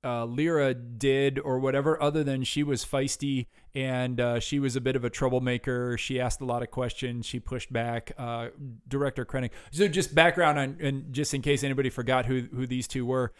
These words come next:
these are, um, in Rogue One, this is, uh, Jyn Erso's parents. Um, and Galen worked as a weapons designer for the Empire, uh,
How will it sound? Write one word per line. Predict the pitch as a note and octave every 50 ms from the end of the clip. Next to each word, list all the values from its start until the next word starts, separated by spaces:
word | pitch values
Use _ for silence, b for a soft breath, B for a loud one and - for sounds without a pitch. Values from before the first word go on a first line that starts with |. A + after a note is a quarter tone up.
| B B B
these | B E3 F#3 F#3 E3 E3+
are, | F3 D#3+ D#3 D3+ D3 C#3+ - -
um, | C3+ C3 B2+ B2 B2 A#2+ A#2+ -
in | - D3 C#3 C3 B2 B2+
Rogue | B2 D3+ D#3+ D#3 D3 -
One, | C#3 C#3 C#3+ D3 D3 C#3 C3+ B2+ B2+ B2 - B2+
this | A#2+ C#3+ C#3 - -
is, | C3+ B2+ B2+ A#2 - - -
uh, | C3 B2 A#2 A#2 A#2
Jyn | A2+ C3 C#3 C3
Erso's | C3 B2+ B2 A#2 - C3 A#2+ A2 G#2+ -
parents. | - - - C3+ C3+ C3 B2+ B2+ - - - - - - _ _ _ _ _ - -
Um, | C3 C3 B2 A#2+ A#2+ A#2+ A#2+ - -
and | D3 C#3 C3+ C3+ B2+
Galen | A#2 D#3+ E3 F3+ F#3+ F#3+ F3+ E3+ D#3+ D#3+ D#3 D#3 - -
worked | C#3 D3 D3 D3 C#3+ - - -
as | D3+ C#3 C3+ C3 C3 - - -
a | C3+ A#2+
weapons | B2 C#3+ D3 C#3+ D3 C#3 B2+ -
designer | C#3+ B2+ B2 C3+ B2+ C3 C3+ C3 C3 B2+ B2
for | - - - C3 B2 B2 A#2+ A#2
the | A2+ A2 -
Empire, | - C3 C#3 C3+ - - C#3 C3+ C3 C3 C3 C3 B2+ - _ _ _ _ _ - -
uh, | B2+ A#2 A2+ A2 A2+ A2